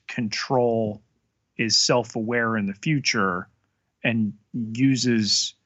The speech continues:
that opportunity to infect Airiam to create this situation where it gets,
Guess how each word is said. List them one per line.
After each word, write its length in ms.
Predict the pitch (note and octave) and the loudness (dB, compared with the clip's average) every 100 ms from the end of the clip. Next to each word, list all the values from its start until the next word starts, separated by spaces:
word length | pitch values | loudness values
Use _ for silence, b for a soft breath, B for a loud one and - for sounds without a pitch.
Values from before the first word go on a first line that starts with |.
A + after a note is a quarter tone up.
| _ _ - | _ _ -8
that 320 | B2 B2 B2+ | 0 2 4
opportunity 1000 | B2 A#2 A#2 - C3+ A#2+ G#2 G#2+ G#2 G#2 _ _ _ _ | 2 0 -6 -4 -2 0 0 0 -2 -6 _ _ _ _
to 220 | - C3+ | -4 0
infect 800 | A#2 A2 - - A2 - - - _ _ _ _ _ D#3 | 0 -2 -4 0 0 -2 -12 -12 _ _ _ _ _ 0
Airiam 720 | D3+ C3 A#2 G#2 G2 G#2 G#2 _ _ _ _ _ _ _ - | 0 2 0 -4 -6 -8 -12 _ _ _ _ _ _ _ -10
to 140 | C#3+ | -8
create 540 | - - B2+ B2 A2+ | -8 -6 -2 -2 -2
this 160 | B2+ A2 | -4 -2
situation 800 | - B2+ C3 A2+ A#2 A2+ A#2 A2 | -2 -2 0 2 2 2 2 2
where 160 | A2+ A2 | 2 0
it 120 | G#2 | 0
gets, 460 | A#2+ A2 - - | 0 0 0 -4